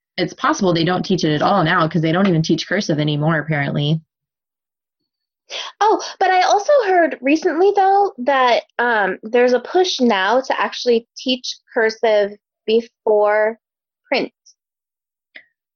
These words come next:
Speaker 1: That
Speaker 2: Because
Speaker 1: is a
Speaker 2: develop-,
Speaker 1: thing.
Speaker 2: developmentally, I guess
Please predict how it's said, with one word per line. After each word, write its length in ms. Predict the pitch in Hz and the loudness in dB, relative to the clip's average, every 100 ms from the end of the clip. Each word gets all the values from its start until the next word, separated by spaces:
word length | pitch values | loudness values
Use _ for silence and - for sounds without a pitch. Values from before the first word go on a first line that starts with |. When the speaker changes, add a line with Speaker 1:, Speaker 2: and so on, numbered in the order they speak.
| _ | _
Speaker 1:
That 100 | 240 | -2
Speaker 2:
Because 380 | 208 196 220 220 | 0 0 -2 -2
Speaker 1:
is 40 | |
a 80 | 240 | -4
Speaker 2:
develop-, 380 | 233 220 226 214 190 190 | -4 0 0 -2 -6 -14
Speaker 1:
thing. 180 | 226 233 _ _ _ _ _ _ _ _ _ _ _ _ 233 | -18 -20 _ _ _ _ _ _ _ _ _ _ _ _ -4
Speaker 2:
developmentally, 800 | 277 294 294 262 311 330 339 240 | -2 2 2 2 0 0 2 2
I 120 | 208 | 2
guess 360 | 214 220 - | 0 -2 -6